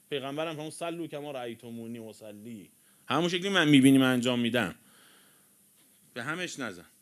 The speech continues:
هر چی اون بگه. روزه چجوری بگیرم؟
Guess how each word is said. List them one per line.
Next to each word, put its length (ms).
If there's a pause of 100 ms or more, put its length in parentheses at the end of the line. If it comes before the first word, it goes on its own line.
هر 200
چی 160
اون 140
بگه. 380 (1500)
روزه 300
چجوری 380
بگیرم؟ 480